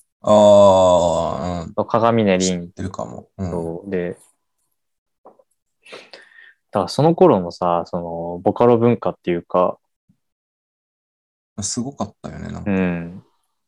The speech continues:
Speaker 2: もうみんなボカロ聞いてたし。
Speaker 1: うん。
Speaker 2: 逆にさ、そこでこう、自分の聴く音楽みたいなものがさ、固まってる人も多いんじゃないかなって。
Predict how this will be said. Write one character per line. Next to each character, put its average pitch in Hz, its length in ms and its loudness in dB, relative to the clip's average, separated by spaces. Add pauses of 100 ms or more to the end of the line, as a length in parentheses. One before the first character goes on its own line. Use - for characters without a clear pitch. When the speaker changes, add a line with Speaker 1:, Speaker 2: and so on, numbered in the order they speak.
(760)
Speaker 2:
も 110 80 0
う - 20 -2
み 135 100 4
ん 160 80 2
な 156 80 4
ボ 127 140 2
カ 135 120 2
ロ 127 80 4
聞 - 180 -4
い 113 40 0
て - 120 -20
た 98 100 0
し。 87 500 -6 (320)
Speaker 1:
う 107 60 -4
ん。 98 280 -4 (1120)
Speaker 2:
逆 127 280 4
に 180 140 4
さ、 110 280 4
そ 143 160 0
こ 185 180 2
で 190 140 4
こ 175 580 2
う、 - 20 -20 (120)
自 127 140 0
分 131 200 -2
の 127 100 -2
聴 - 160 -20
く 135 60 2
音 127 120 2
楽 110 200 -2
み 90 120 -8
た 92 100 -4
い 90 40 -4
な 90 100 -4
も 90 100 -8
の 85 120 -10
が 82 100 -10
さ、 85 260 -6
固 - 240 -4
ま 104 120 0
っ - 80 -14 (100)
て 110 80 2
る 98 160 4
人 - 160 -4
も 92 260 -6 (300)
多 113 180 2
い 101 60 2
ん 95 40 -2
じ 90 80 -2
ゃ 87 40 -2
な 90 100 -2
い 95 60 -4
か - 100 -8
な 95 280 0
っ - 120 -18
て。 92 240 -12